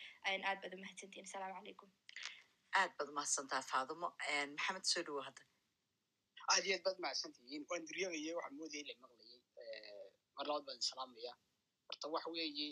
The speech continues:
Speaker 3: ee, luuqadii waa waxa ay sidaad ciwaankaba ka dhigtay, ee, bulsho qaabaysa, bulsho ku wada xidhiidho, bulshana isku fahanto. Innagu waxaynu ahayn dadka, ee, Ilaahay subxaanahu wa tacaala ku galaday ama siiyey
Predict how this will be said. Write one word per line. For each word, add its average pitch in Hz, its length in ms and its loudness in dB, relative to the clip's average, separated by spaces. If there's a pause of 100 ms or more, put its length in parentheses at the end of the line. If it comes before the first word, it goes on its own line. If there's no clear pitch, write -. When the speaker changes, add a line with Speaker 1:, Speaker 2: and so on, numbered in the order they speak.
(140)
Speaker 3:
ee, 107 400 -12 (420)
luuqadii 135 400 -4 (120)
waa 151 140 2
waxa 151 280 2 (180)
ay 117 200 -8 (220)
sidaad 135 320 -2
ciwaankaba 131 480 -8
ka - 120 -12
dhigtay, 117 320 -10 (100)
ee, 107 260 -6
bulsho - 440 0
qaabaysa, 101 540 -2 (140)
bulsho - 320 0
ku - 140 -12
wada 113 180 -2
xidhiidho, 110 400 -6 (160)
bulshana - 400 0
isku - 200 0
fahanto. - 400 -10 (680)
Innagu 170 180 2
waxaynu 120 300 -2
ahayn 110 220 -6 (140)
dadka, - 340 -4 (140)
ee, 104 520 -2 (120)
Ilaahay - 240 2
subxaanahu 123 360 4
wa - 20 -4
tacaala 117 340 2
ku - 140 -12
galaday 113 420 -2
ama 117 140 -4
siiyey - 380 2